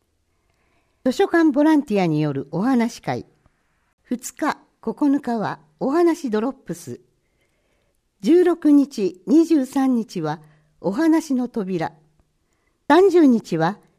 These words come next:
英語でお話会。いずれも日曜日で午後一時三十分からです。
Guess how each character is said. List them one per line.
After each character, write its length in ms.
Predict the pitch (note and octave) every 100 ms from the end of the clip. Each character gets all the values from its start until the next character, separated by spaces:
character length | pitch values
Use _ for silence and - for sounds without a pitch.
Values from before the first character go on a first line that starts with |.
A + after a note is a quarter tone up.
| _
英 220 | F#3+ F4 E4
語 120 | E4
で 140 | C#4+
お 80 | A3+
話 400 | B3+ D4+ D4 -
会。 280 | F#3+ D3+ - _ _ _ _ _
い 120 | G#3 G#3+
ず 160 | E4
れ 100 | C#4+
も 140 | C4 G3
日 320 | A3+ - D#4+
曜 180 | D4 E3+
日 140 | C3+
で 260 | C3+ - _ _ E3
午 160 | D#4+
後 160 | D#4+ A#3
一 240 | G3+ D4
時 100 | F#3+
三 260 | - B3 D4+
十 120 | D4
分 280 | D4 F3+ D3+
か 140 | D#3
ら 100 | C3+
で 120 | C3 D3+
す。 200 | -